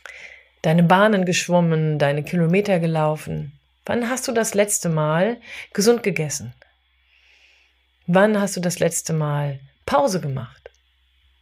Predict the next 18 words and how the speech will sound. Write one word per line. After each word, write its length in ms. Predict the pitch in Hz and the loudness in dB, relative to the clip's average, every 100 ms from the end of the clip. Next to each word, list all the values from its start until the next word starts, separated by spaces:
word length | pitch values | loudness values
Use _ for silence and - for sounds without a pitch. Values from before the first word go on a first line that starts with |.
| _ _ - - - - _ _ _ | _ _ -20 -20 -20 -20 _ _ _
Wann 380 | 156 180 190 175 | 2 4 4 0
hast 180 | 175 180 | -2 -2
du 40 | |
das 200 | 170 - | -4 -4
letzte 280 | 160 - 160 | -4 -4 -2
Mal 280 | 156 156 160 | -2 -2 -4
Urlaub 460 | 220 269 226 170 | 0 2 2 0
gemacht, 400 | 143 139 135 139 - | -4 -4 -4 -8 -2
offline? 680 | 208 214 170 139 131 104 117 _ _ | -2 -2 -6 -4 -6 -8 -12 _ _
Ja, 340 | 160 165 190 | 0 2 2
man 380 | 170 143 139 123 | 0 -2 -4 -2
wagt 360 | 135 170 185 - | 0 0 -2 -8
es 160 | 151 - | -6 -2
gar 220 | 156 165 | -2 -2
nicht 180 | 160 - | -4 -2
zu 100 | 160 | 2
denken, 520 | 160 202 214 208 190 | 4 2 2 0 0
aber 500 | - 156 185 240 | 0 0 2 0